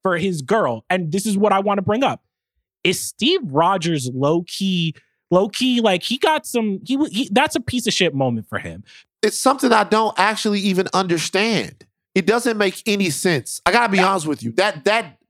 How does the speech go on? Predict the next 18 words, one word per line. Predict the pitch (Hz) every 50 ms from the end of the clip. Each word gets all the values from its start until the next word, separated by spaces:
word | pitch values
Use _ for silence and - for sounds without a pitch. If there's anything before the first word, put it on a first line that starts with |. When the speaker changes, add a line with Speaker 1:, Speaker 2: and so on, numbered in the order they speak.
| _ _ _ 170 160 -
Speaker 2:
that | - 160 127 165 180 208 226 220 156 131 131 135
does, | 180 185 180 - -
that | - 170 202 190
makes | 196 202 185 160 - - _ _
absolutely | 165 180 202 185 - - 190 175 170 170 175 165 147 139
zero | 127 107 98 107 139 139 131 120 117
sense. | 104 - - 90 - - - -
Speaker 1:
For | 240 214 - -
everything | 175 202 262 330 - 381 349 320
that | 294 277 254
we | 220 220
know | 196 190 185 196
about | 185 175 165 156 147
Steve, | - - 165 156 156 156
it | 160
makes | 156 170 165 - -
no | 180 160
sense. | - - 180 160 -